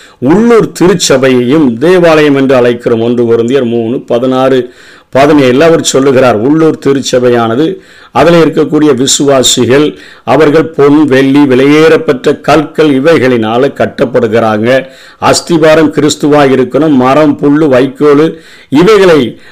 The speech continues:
வச்சு கட்டக்கூடாது என்று சொல்லி உள்ளூர் திருச்சபை குறித்து கொரிந்து சபைக்கு பவுல் எழுதுகிறார். தனி விசுவாசியினுடைய சரீரமும்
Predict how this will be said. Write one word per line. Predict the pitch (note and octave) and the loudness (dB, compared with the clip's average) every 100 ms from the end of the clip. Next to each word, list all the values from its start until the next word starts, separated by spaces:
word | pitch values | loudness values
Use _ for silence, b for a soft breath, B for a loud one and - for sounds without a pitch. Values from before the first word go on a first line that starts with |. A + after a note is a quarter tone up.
| B | B
வச்சு | - D#3 D#3 E3 E3+ F#3 | -6 -2 0 0 -2 -6
கட்டக்கூடாது | - E3+ - F#3+ E3+ E3 D3 | -2 -2 0 0 2 2 2
என்று | C#3 B2+ | 0 -2
சொல்லி | C3+ D#3 | -2 -2
உள்ளூர் | D#3+ E3+ D#4+ C#4 E3 | -2 -4 -2 -6 -4
திருச்சபை | E3 D#3+ - D3 C#3+ C#3 | -2 -2 0 0 2 0
குறித்து | - B2 B2 - F3+ | -2 -4 -4 -8 -6
கொரிந்து | E3+ E3+ E3 D3 | -2 0 0 -2
சபைக்கு | - B2 B2+ D3 | -2 -2 -2 -4
பவுல் | - B2 B2+ | -2 0 0
எழுதுகிறார். | A#2 A2+ A2 G#2 B2+ C#3+ B B B B - | -2 -2 -4 -2 -2 -4 B B B B -4
தனி | C3+ G3+ | 0 2
விசுவாசியினுடைய | G3+ F#3 - E3 D#3+ D#3 - D#3 D#3 D3+ D3 D3 | 2 0 0 0 2 0 0 0 0 2 2 2
சரீரமும் | - - B2+ D3 C3 B2+ C3 | 0 -2 0 2 2 0 -2